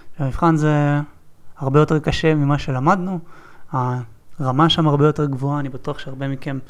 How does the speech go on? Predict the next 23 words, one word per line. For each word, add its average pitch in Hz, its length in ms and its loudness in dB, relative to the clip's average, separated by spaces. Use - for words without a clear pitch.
יצא - 140 -4
לכם 143 260 -2
להגיע 135 320 -2
למבחנים 139 520 -2
בחיים 139 280 -4
שלכם, 139 420 -2
ואתם, 135 320 -2
אה, 127 200 -4
מסתכלים 143 400 -2
על 139 60 2
המבחן 135 300 -2
ואתם 131 160 -4
אומרים 135 140 0
לעצמכם, 139 440 -4
"אוקיי, 285 420 -2
כנראה 170 260 -4
שנקבל 147 420 0
חמש 139 420 -2
עשרה", 139 340 -2
<laughs> - 80 -2
כולל 139 360 2
השם 127 340 -4
שלי. - 240 -8